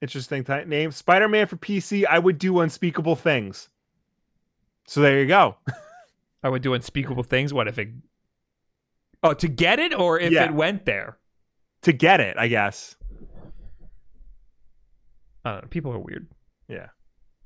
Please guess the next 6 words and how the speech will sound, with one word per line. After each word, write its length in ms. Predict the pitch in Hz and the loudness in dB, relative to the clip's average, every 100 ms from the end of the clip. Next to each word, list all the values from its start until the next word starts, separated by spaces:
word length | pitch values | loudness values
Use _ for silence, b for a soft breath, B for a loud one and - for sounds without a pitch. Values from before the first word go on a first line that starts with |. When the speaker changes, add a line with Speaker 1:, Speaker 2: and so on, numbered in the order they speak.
| - | -18
Speaker 2:
People 240 | - 131 131 | -12 -10 -10
are 60 | - | -12
very 160 | - | -14
weird. 220 | 151 127 - _ - - _ - - - - - - - - - _ _ _ _ _ _ - | -16 -18 -20 _ -20 -20 _ -20 -20 -20 -20 -20 -20 -20 -20 -20 _ _ _ _ _ _ -2
Uh, 920 | 127 123 120 120 120 117 120 117 117 | 0 2 2 2 0 0 0 0 -2
anyway, 480 | 220 180 135 120 120 | -2 0 0 -2 -4